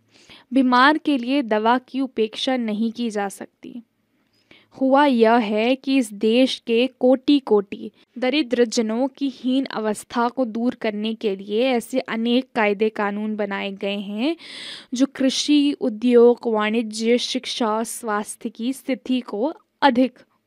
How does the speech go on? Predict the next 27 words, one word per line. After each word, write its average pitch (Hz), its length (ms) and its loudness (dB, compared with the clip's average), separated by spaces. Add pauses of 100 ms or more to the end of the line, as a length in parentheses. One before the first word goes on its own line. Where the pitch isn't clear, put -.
(120)
उन्नत 240 400 -2 (460)
और 247 160 2
सुचारू 226 580 -2
बनाने 208 460 -4
के 277 160 -4
लक्ष्य 233 460 -8
से 262 220 -8
प्रेरित 208 500 -6
है। 226 100 -16 (960)
अपने 294 380 -4
आप 277 320 0
में 311 120 -6
यह 311 140 -2
लक्ष्य 240 440 -4 (480)
बहुत 285 380 2
ही 330 60 2
उत्तम 226 440 -8
है, 208 120 -14 (680)
परंतु 277 400 2
जिन 254 280 0
लोगों 254 360 2
को 254 200 0
इन 269 160 0
कार्यों 220 500 0
में 233 220 -2
लगाना 214 580 -2
है, 214 340 -6